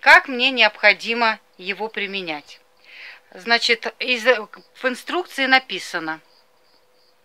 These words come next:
на десять литров нам потребуется пятнадцать миллилитров янтарина. То есть это, ну, я замерю, у меня есть мерная ложечка на пятнадцать миллилитров.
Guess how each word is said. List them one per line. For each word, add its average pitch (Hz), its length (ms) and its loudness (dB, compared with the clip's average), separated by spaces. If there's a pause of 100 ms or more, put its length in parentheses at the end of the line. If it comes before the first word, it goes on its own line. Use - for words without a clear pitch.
(880)
на 226 160 0
десять 277 440 0
литров 254 380 0 (300)
нам 285 200 6
потребуется 240 760 2
пятнадцать 233 680 2
миллилитров 214 760 0
янтарина. 208 680 2 (380)
То 330 160 -4
есть 339 240 -2
это, 254 520 4 (340)
ну, - 60 -16
я 294 160 4
замерю, 247 500 4 (340)
у 220 120 -10
меня 208 400 2
есть 196 400 -4
мерная 196 520 -2
ложечка 302 480 -6
на 208 140 2
пятнадцать 202 540 -6
миллилитров. 190 580 -12